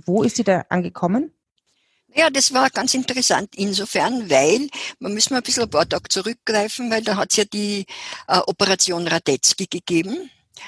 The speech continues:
Speaker 1: Was war
Speaker 2: Äh,
Speaker 1: das?
Speaker 2: ja, das war eine, äh, da hat's Widerstandsgekämp-, äh, Kämpfer gegeben unter Major Karl Sokol, der auch
Speaker 1: Mhm.
Speaker 2: schon, äh, beim Stauffenberg-Attentat der Verbindungsmann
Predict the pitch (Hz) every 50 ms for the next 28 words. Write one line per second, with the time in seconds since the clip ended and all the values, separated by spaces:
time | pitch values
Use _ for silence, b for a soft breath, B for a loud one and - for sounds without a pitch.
0 | B B 156 151 175 170 165 165 226 320 - - _ _ _ _ _ _ _ _
1 | _ _ - 226 240 247 262 269 285 269 - 214 208 214 226 - - - 165 175
2 | 185 202 196 190 190 185 185 190 185 180 180 B B B B B B - 151 160
3 | 165 - - 196 202 190 - 202 220 247 269 269 - 262 233 240 - - 247 -
4 | - 233 190 - _ - 165 175 - - 190 - - 185 175 196 - - 240 -
5 | 226 - - 190 190 214 214 - - 208 208 190 - - 196 190 185 151 110 147
6 | 156 151 143 - 156 139 156 151 143 - - - - - - - - 294 330 330
7 | - B B B B B B B - - 160 156 110 143 170 185 247 302 - -
8 | 160 170 175 175 180 180 175 - - - 156 151 - - 139 147 165 - - 127
9 | 104 - - 185 185 180 185 185 - 165 160 - - 190 190 - 151 151 - -
10 | - - - - 202 - 208 202 - 196 202 202 196 202 196 190 - - - -
11 | - - - - 196